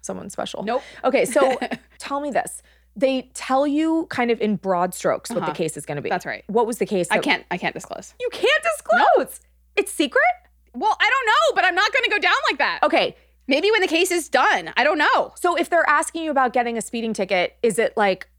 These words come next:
Speaker 1: something involving a car?
Speaker 2: I don't know.
Speaker 1: Well, you do know. You're just not telling us. Oh,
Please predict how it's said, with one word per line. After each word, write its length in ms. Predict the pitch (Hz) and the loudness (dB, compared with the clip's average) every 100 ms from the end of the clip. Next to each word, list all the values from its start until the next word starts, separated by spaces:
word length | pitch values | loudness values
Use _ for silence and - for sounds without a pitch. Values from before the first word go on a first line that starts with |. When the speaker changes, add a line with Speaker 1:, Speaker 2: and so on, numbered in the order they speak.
| - | -8
Speaker 1:
something 300 | 214 202 202 | -4 -2 0
involving 340 | 190 185 170 | 0 0 -2
a 60 | 147 | -6
car? 480 | - 165 208 339 - | -4 -2 -2 -4 -4
Speaker 2:
I 60 | |
don't 140 | 220 240 | -4 0
know. 260 | 453 - - _ _ | 0 -2 -6 _ _
Speaker 1:
Well, 160 | 202 240 | -2 0
you 140 | 226 | 0
do 260 | 190 196 349 | 0 -2 0
know. 80 | 262 | 0
You're 100 | - 170 | -2 -6
just 140 | 175 | -6
not 120 | - | -8
telling 300 | - 269 262 - | -4 -4 -4 -8
us. 260 | - - - _ _ _ _ - | -14 -18 -20 _ _ _ _ -12
Oh, 240 | 175 - | -10 -12